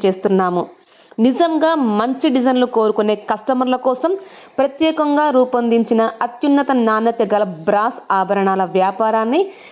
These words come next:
ప్రారంభించినట్లు ప్రకటిస్తున్నాను. ఈ మా నాణ్యత, అత్యున్నత, quality is premium. ప్రతి ఆభరణం బ్రాస్తో తయారు చేయబడింది. లోపం లేకుండా ఫినిష్ ఇవ్వబడుతుంది.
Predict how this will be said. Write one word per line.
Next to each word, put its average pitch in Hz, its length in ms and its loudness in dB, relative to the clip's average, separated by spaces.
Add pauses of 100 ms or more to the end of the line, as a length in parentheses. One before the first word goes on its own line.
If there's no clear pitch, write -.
(160)
ప్రారంభించినట్లు 262 880 0
ప్రకటిస్తున్నాను. 202 960 0 (840)
ఈ 277 420 -4
మా 233 300 0
నాణ్యత, 294 460 0 (560)
అత్యున్నత, 262 800 0 (480)
quality 294 440 0 (200)
is 269 100 -2 (200)
premium. 214 440 0 (380)
ప్రతి 262 440 0
ఆభరణం 269 580 0
బ్రాస్తో 220 680 -2
తయారు 226 360 2 (100)
చేయబడింది. 185 640 0 (300)
లోపం 311 500 0
లేకుండా 294 580 0
ఫినిష్ 254 520 0
ఇవ్వబడుతుంది. 190 960 0